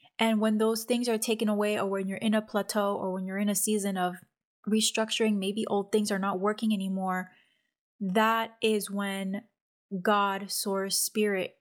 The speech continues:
is really doing a work in us. So why wouldn't we share that? Why wouldn't we want to open up to that? Why wouldn't we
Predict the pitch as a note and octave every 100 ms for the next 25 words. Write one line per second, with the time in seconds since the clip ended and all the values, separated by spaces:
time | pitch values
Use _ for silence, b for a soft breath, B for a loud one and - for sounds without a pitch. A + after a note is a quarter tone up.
0 | _ G#3 G3 F3+ F3 - - - _ _
1 | _ F#3+ F#3+ A#3 C4+ B3+ A3+ F#3+ A3 G#3
2 | F#3 F3 F#3+ G3 - - - - G#3+ E3
3 | - - - - _ - - G#3+ A3+ B3+
4 | A3+ A3 C4 C#4 B3+ B3 - B3 C#4 D4+
5 | A3 F3 - A3+ _ _ _ _ _ _
6 | - A#3+ A#3+ B3 C#4+ D4 B3+ A3+ G#3+ -
7 | G#3+ F#3 G3+ F#3+ G3+ F#3+ G3+ G#3+ A#3 C4
8 | C#4+ A3+ B3+ C4+ B3 G3 G3 F#3+ G#3